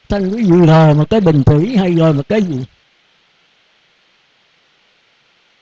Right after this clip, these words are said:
Thì chưa có biết nóng lạnh nha, biết là có vật.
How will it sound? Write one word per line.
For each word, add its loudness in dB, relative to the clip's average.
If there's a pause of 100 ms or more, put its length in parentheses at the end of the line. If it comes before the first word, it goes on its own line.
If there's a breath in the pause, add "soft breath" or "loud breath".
(360)
Thì 4 (600)
chưa 4
có 0
biết -4
nóng -4
lạnh 0
nha, 0
biết -4
là -2
có -6
vật. -4